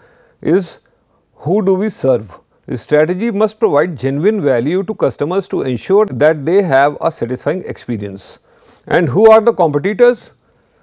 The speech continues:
In today's global marketplace, the distinction be-, among competitors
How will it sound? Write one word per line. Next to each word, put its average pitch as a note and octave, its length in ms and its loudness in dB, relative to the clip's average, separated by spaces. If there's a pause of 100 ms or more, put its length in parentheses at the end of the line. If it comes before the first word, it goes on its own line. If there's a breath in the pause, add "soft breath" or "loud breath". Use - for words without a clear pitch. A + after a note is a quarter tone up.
(280)
In F3+ 220 -2
today's G3 260 6
global F3+ 460 0
marketplace, D3+ 800 -2 (120)
the C3+ 120 0
distinction F3+ 680 -4
be-, C#3+ 180 -4
among D3+ 400 0
competitors D#3 760 -4